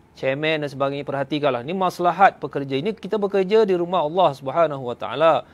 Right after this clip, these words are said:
untuk mendapat keridaan Allah. Jadi jangan sampai tempat masjid pula ada penindasan berlaku, benda-benda yang, apa ni, sampai orang nak berhenti kerja. Eh, macam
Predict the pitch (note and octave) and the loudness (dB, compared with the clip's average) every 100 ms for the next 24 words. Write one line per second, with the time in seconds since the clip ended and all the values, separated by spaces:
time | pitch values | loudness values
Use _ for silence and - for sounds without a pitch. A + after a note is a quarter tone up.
0 | _ _ - C#3 D3 C3 A#2 - A#2+ C3 | _ _ -14 -8 -8 -6 -6 -4 0 4
1 | D#3+ D#3+ C3+ A#2+ B2+ C3+ C3+ C#3+ E3+ E3+ | 4 2 -4 -4 -2 -2 -2 -4 0 2
2 | D3+ C#3+ D#3 E3+ E3+ F3 F3 F#3+ F#3 F#3 | 2 0 -4 -2 -2 -2 0 -2 -2 -2
3 | F#3 F#3+ F3+ F3 A3+ F3 G3 F#3+ - - | -4 -2 -8 -2 -2 0 4 4 4 -10
4 | _ _ D3+ E3+ F3 E3+ E3 E3 E3 D#3 | _ _ 0 0 -4 -6 -4 0 0 2
5 | D#3 D3+ C#3+ D3 D3+ D3+ C#3 C#3 C#3+ D3+ | 0 0 0 0 0 -4 -8 -6 -6 -6
6 | D3+ D3+ E3+ E3 D#3+ D3+ D3+ D3 D3 C#3 | -4 0 2 4 4 4 2 0 -10 -12
7 | B2 D3+ E3+ F#3+ F#3+ E3+ D#3+ D#3 C#3+ F#3+ | -10 -10 -8 -8 -8 -8 -8 -10 -10 -8
8 | E3 D#3 E3+ D#3+ D3 D#3+ D#3 D3+ D#3 D#3 | -6 -4 -4 -4 -4 -6 -6 -8 -8 -8
9 | - - - - _ D#3+ F3+ E3 E3 E3+ | -12 -20 -20 -20 _ -4 -2 -2 -2 -6
10 | F3+ F3 F3 | -6 -6 -8